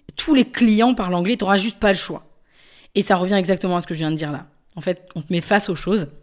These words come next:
et bah voilà, tu fais. <laughs> Tu fais et tu t'adaptes. Donc concrètement et de manière plus courte, les sept points pour développer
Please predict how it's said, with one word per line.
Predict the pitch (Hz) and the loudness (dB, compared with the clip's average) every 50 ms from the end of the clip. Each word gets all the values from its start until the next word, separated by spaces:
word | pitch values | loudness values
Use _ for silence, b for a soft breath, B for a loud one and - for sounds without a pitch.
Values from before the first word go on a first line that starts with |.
| - - - - _ - _ _ - | -20 -20 -20 -20 _ -20 _ _ -16
et | 160 | -12
bah | 147 156 147 143 139 139 131 123 127 131 | -8 -8 -6 -6 -6 -8 -8 -10 -10 -12
voilà, | 139 - - - - _ _ | -12 -14 -14 -16 -20 _ _
tu | - - 160 | -14 -12 -10
fais. | - - 143 - 254 - - - - - - | -8 -6 -6 -6 -6 -10 -14 -16 -16 -4 -2
<laughs> | 214 - - - - - - - B B B B B - | -2 -2 -2 -6 -10 -10 -10 -10 B B B B B -2
Tu | - 208 | -2 -2
fais | - - 190 185 202 247 | 0 2 4 4 4 4
et | 247 | 2
tu | - 208 - | 0 -2 -2
t'adaptes. | - 160 147 - - - - - _ _ _ - _ _ _ _ _ _ _ _ _ _ _ _ _ _ _ _ _ B B B B B B B B B B B B - | -2 -2 -2 -4 -10 -18 -20 -20 _ _ _ -20 _ _ _ _ _ _ _ _ _ _ _ _ _ _ _ _ _ B B B B B B B B B B B B 2
Donc | 233 240 - - - | 2 2 2 0 0
concrètement | 294 294 285 - 277 269 277 269 254 247 - 202 - - | 0 2 2 2 0 0 2 4 4 4 4 2 2 0
et | 180 | -2
de | 180 185 | 0 0
manière | 185 175 160 - | 0 0 -2 -2
plus | - - 269 - | 0 0 0 0
courte, | - 190 202 - - - - - - _ _ - | 0 -2 -4 -4 -6 -8 -12 -12 -12 _ _ -2
les | 202 | 0
sept | 208 - 359 339 - | 0 0 0 -2 -4
points | - - 208 180 165 - - - _ - | -6 -2 -2 -2 -2 -2 -6 -14 _ -14
pour | - 175 | -8 -2
développer | 190 247 269 233 240 214 - 170 151 151 - - | 0 2 2 2 0 -2 -2 -4 -4 -6 -6 -14